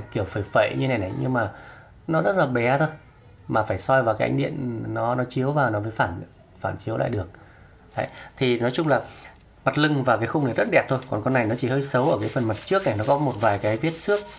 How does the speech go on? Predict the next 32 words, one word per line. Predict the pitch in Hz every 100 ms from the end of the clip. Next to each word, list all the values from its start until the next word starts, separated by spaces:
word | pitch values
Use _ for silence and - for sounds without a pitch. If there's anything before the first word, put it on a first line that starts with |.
| - - - - - -
À, |
đây | 120 123 120
em | 123
cũng | 139
sẽ | 151 139
show | - 143 131
cho | 131
bác | 131 -
luôn. | 135 127 - - -
Đây, | 117 110
lau | 107 107
thật | 110 -
kỹ | 147 160
đi. | 139 - - - - - - - - - - - - -
Tại | 107
vì | 98
nhiều | 101
khi | 98 120
nó | 113
là | 120
vết | 110 131
bẩn | - -
thì | 107
các | 113
bác | 127
lại | 135 120 117
tưởng | 101 101
nó |
là | 117
xước. | 117 143 143 - - - - - - - - - -
Thì | 107
nó, | 107 113 127